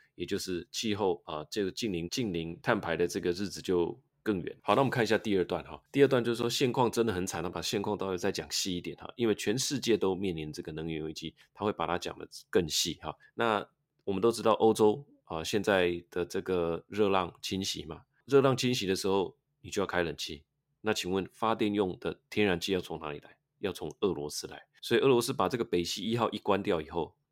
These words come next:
加上大家疯狂的在用电，这个天然气的价格涨了百分之五十。那美国的汽油也已经突破每加仑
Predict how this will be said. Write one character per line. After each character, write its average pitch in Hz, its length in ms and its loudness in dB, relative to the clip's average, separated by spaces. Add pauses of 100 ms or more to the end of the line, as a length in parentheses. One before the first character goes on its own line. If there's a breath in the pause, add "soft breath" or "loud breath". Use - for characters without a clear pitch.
(120)
加 107 220 2
上 101 260 -2 (240)
大 107 140 0
家 98 180 0 (140)
疯 104 220 -4
狂 87 160 -6
的 85 80 -4
在 85 400 0
用 90 200 0
电， 90 240 -2 (300)
这 - 100 -10
个 101 80 0
天 131 200 2
然 113 100 4
气 117 120 2
的 101 60 4
价 95 160 0
格 87 120 -4
涨 - 180 -12
了 78 60 -14
百 78 120 -10
分 82 80 -10
之 85 120 -10
五 80 160 -10
十。 - 280 -8 (420)
那 120 120 0
美 104 220 2
国 98 160 2
的 98 40 0
汽 113 220 -2
油 85 180 2
也 82 120 0
已 - 20 -2
经 82 220 -8
突 85 200 -6
破 82 320 -2 (300)
每 87 180 -4
加 95 220 4
仑 85 240 0